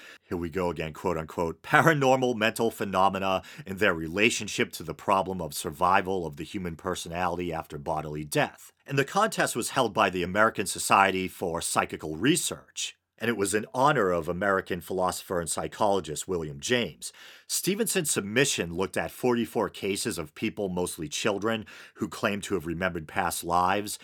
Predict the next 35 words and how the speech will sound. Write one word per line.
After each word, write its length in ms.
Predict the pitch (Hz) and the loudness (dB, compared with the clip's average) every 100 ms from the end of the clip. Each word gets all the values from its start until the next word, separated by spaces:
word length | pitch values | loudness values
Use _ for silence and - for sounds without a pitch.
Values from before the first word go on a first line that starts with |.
| - - | -18 -8
It 140 | 143 - | -8 -6
caught 300 | - 208 220 | -2 -2 0
the 100 | 185 | -2
attention 400 | - 156 147 123 | 0 -2 0 -2
of 100 | 95 | 0
a 80 | |
woman 340 | 95 113 120 92 | 2 2 2 2
by 180 | 92 90 | 2 2
the 120 | 87 | 0
name 240 | 92 92 | -2 -2
of 140 | 85 - | -4 -2
Eileen 500 | 104 98 92 90 80 | 6 6 4 -4 -8
Garrett, 560 | 78 82 85 101 123 - | -4 -4 0 -2 -2 -8
the 80 | 85 | -6
founder 380 | - 104 90 | 2 4 4
of 100 | 87 | -2
the 80 | 78 | -6
Parapsychology 1000 | - 98 90 - 95 85 90 85 92 95 | -4 0 0 0 -2 -2 -4 -2 -2 -2
Foundation. 760 | 98 107 107 101 104 113 117 117 - - - - | -4 -2 -2 0 0 0 -4 -8 -14 -20 -20 -10
Garrett 440 | 87 127 175 202 | 4 6 6 4
gave 240 | - 127 113 | 2 2 2
Stevenson 580 | - 139 139 123 - 85 | -2 0 0 0 -2 -6
a 80 | |
grant 400 | 76 98 117 113 | -6 2 2 2
to 100 | - | -2
travel 360 | - - 107 90 | -6 2 2 2
to 200 | - 87 - | -6 -10 -6
India 420 | 160 151 101 76 | -4 0 0 -2
for 120 | - | -8
the 80 | 87 | -8
purpose 460 | - - 113 107 - | -8 -2 -2 -2 -6
of 120 | - | -8
interviewing 560 | - 98 104 90 110 90 | -8 -4 -4 -2 -4 -4
a 60 | 78 | -8
boy 500 | 69 92 87 101 | -8 -4 0 0